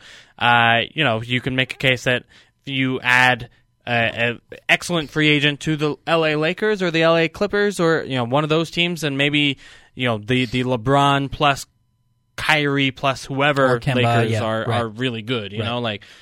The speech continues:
Speaker 1: and certainly the, the Clippers with two max cap spots
Speaker 2: And
Speaker 1: might
Speaker 2: Dallas.
Speaker 1: do that too.
Speaker 2: Dallas could be in that
Speaker 1: Dallas might be a
Speaker 2: conversation
Speaker 1: great
Speaker 2: too.
Speaker 1: team, yeah.
Speaker 2: No, Ja-, Jazz are gonna be fifth at best in the pecking order in the Western Conference.
Speaker 1: In terms of getting a free agent?
Speaker 2: Yeah, I mean, Lakers are gonna sign,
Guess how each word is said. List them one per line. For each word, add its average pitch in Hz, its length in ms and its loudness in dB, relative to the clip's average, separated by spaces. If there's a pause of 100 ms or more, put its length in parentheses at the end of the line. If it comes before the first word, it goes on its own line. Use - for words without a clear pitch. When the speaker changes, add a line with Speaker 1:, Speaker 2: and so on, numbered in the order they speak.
(220)
Speaker 1:
and 131 240 -6
certainly 143 320 -2
the, 123 260 -4
the 120 120 -6
Clippers 131 420 -6
with 120 220 -10
two 147 200 -4
max 123 460 -4 (220)
cap 131 240 -2
spots 120 440 -6
Speaker 2:
And 156 100 -4
Speaker 1:
might 131 40 4
Speaker 2:
Dallas. 127 320 0
Speaker 1:
do 139 80 -4
that 131 180 0
too. 160 160 0
Speaker 2:
Dallas 123 300 0
could 139 40 -6
be 143 40 0
in 147 40 6
that 202 100 8
Speaker 1:
Dallas 170 160 0
might 131 60 2
be 120 40 2
a - 0 - (240)
Speaker 2:
conversation 120 140 -2
Speaker 1:
great 113 60 0
Speaker 2:
too. 120 80 0
Speaker 1:
team, 104 200 -10
yeah. 127 220 0 (100)
Speaker 2:
No, 240 80 2
Ja-, 226 300 0
Jazz 240 260 0
are 254 100 0
gonna 226 200 -2
be 202 240 -4
fifth - 520 -4
at 160 140 -2
best 156 320 0
in 143 40 0
the 127 60 0
pecking 139 300 -2
order 127 160 0
in 117 60 0
the 117 80 0
Western 110 260 -2
Conference. - 460 -10 (800)
Speaker 1:
In 156 160 -4
terms 156 260 0
of 143 360 -6
getting 165 240 2
a 160 40 -6
free 160 200 -2
agent? 240 340 -4
Speaker 2:
Yeah, 143 240 0
I 113 80 -2
mean, 143 220 2
Lakers 165 400 0
are 170 40 0
gonna 160 140 -4
sign, 147 520 -2